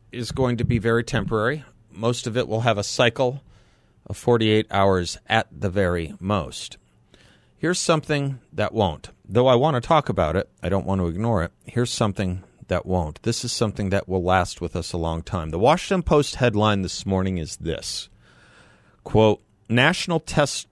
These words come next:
scores plunge with still no sign of pandemic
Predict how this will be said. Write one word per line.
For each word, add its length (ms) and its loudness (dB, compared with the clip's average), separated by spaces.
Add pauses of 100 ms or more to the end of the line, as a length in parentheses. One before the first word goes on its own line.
scores 760 2
plunge 760 0 (540)
with 180 -2
still 600 2
no 220 4
sign 520 2
of 160 0
pandemic 680 2